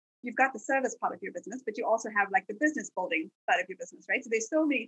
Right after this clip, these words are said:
things that we as business owners or entrepreneurs juggle at the same time. And so the part that can be overwhelming for me is focusing on the business building side of things. And, like, there's so many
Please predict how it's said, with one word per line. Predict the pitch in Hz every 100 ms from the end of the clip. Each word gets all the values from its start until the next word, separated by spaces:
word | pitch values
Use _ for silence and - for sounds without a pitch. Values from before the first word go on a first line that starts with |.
| 226
things | 190 190 269 311 _
that | 214 208
we | 233 214
as | 214
business | 214 220 208
owners | 202 208
or | 190
entrepreneurs | 190 - - 196 185 -
juggle | 196 190 214 -
at | 196
the | 180
same | 180 175 -
time. | - 285 - _ _ _ -
And | 233
so | 254 226 220 214 220
the | 233 -
part | 277 311
that | 277
can | 247
be | 214
overwhelming | 208 208 190 185 190
for | -
me | 226 302 208 208 -
is | 208 202 202 _
focusing | 240 233 262 240 -
on | 202
the | 202
business | 196 220 254 -
building | 214 202 190
side | 175
of | 202
things. | - 302 311 -
And, | 208 202
like, | 196 -
there's | 220 220
so | 277
many | 277 277 240